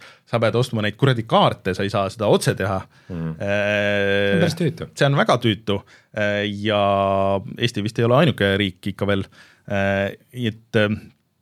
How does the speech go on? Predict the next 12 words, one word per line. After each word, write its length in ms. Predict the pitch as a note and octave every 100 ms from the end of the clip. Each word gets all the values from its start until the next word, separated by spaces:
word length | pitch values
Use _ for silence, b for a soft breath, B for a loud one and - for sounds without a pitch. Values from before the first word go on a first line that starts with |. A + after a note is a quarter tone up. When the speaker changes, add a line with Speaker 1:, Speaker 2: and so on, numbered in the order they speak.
| _ _ _ - -
Speaker 1:
et 160 | A2+ -
see 120 | D#3+
on 100 | C3
nagu 200 | A2+ A#2+ G3+
üks 120 | -
miinus, 440 | D3+ D3 C3+ - -
äh, 1040 | B2 B2+ B2+ B2+ B2 B2 B2 B2 B2 B2 A#2+
ja 380 | C3 A#2+ A#2 A#2+
teine 480 | C#3 C#3 C3 C3+ C#3
on 220 | C#3 C#3
see, 200 | D3+ C#3+
et, 160 | C#3+ _